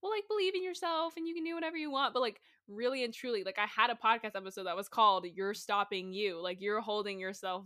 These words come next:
back," because you can truly do whatever you want. Like, <laughs> I was telling Jordan, I was like, "If we literally,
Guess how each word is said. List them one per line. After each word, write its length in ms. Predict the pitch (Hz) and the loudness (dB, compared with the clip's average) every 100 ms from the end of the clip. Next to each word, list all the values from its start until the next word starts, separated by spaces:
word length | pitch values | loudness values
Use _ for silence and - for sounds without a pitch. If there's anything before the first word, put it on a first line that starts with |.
| 185 | 0
back," 340 | 208 190 185 | 2 2 0
because 460 | 233 233 240 220 - _ _ _ - | -6 0 2 0 -4 _ _ _ -6
you 140 | 302 | -4
can 160 | 466 370 | -4 -6
truly 400 | - 359 339 254 | -4 -4 -2 -4
do 240 | 233 277 | -4 -4
whatever 520 | 226 190 - 240 247 | -4 -6 -4 -2 -2
you 200 | 254 247 | -4 -6
want. 400 | 226 269 214 190 | -4 0 0 0
Like, 140 | 196 220 | 0 4
<laughs> 20 | |
I 140 | 208 | 4
was 160 | 277 - | 2 -4
telling 280 | 269 269 240 | -4 -4 -4
Jordan, 220 | 240 226 | -4 -2
I 60 | |
was 120 | 240 247 | -2 -2
like, 160 | 240 - 453 403 302 | -2 -4 -14 -6 2
"If 140 | 254 | 2
we 140 | 269 330 | 2 -4
literally, 600 | 254 240 277 285 277 | 0 0 0 -4 -8